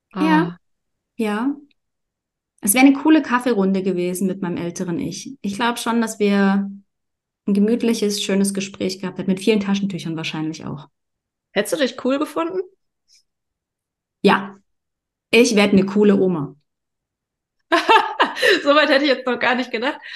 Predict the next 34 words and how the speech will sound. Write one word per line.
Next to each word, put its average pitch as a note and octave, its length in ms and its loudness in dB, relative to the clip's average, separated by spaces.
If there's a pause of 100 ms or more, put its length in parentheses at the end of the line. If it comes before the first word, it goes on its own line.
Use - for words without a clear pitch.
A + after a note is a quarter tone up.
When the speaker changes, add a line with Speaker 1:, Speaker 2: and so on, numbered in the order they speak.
(140)
Speaker 1:
aber A3+ 220 2
ich, A#3+ 340 -2
ich A3+ 100 -10
fand A#3 220 0
dieses G#3+ 300 -6
Gedankenexperiment, G#3 1300 -4 (400)
ähm, F#3+ 580 -2 (500)
so G3 100 -4
dieses, F#3 420 -6
sei G3 180 0
die G3+ 160 -4
Person, G3+ 600 -2
die G3 120 -4
du, F#3 240 -2
die - 200 -4
du F3+ 120 -4
damals F#3+ 440 -2
gebraucht G#3 500 -6
hättest, A3 560 -8 (540)
ähm, F#3 340 -2
wenn F#3+ 120 -2
ich G3 140 -6
mich F#3+ 160 -8
da G3+ 400 -2
so G3 120 -4
reinversetze, G#3+ 1120 -2 (560)
ich - 140 -20
glaub, B3 180 0
ich A3 120 -12
hätte - 160 -4
mich F#3 160 -12
gemocht. E3+ 460 -8 (500)
Speaker 2:
Mhm. C#4 200 6 (320)
Speaker 1:
<laughs> - 0 -